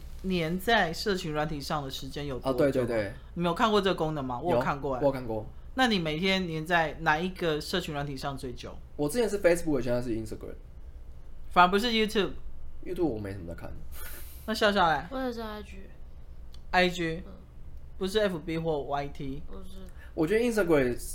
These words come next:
Speaker 2: 设计真的很好，就是他们会，例如说像限动哈，你就会一直看，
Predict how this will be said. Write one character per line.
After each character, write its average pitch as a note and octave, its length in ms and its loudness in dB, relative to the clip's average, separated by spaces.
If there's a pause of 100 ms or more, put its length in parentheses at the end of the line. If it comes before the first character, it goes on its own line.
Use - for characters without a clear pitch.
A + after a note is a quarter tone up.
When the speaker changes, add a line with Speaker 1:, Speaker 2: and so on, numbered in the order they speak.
Speaker 2:
设 F#3+ 220 2
计 D3+ 160 -4
真 D3 120 2
的 C3+ 60 0
很 G2 220 -8
好， A2+ 240 -8
就 E3 100 -2
是 E3+ 140 0
他 F3 180 -2
们 C3+ 420 0 (600)
会， F#3 160 0
例 - 100 -6
如 E3 140 6
说 D#3+ 100 4
像 D#3 180 2
限 C3 220 0
动 G#2 180 -2
哈， G2 140 -6
你 G2+ 60 -8
就 B2 80 -2
会 D3 100 2
一 C#3+ 60 0
直 - 120 -10
看， - 160 -10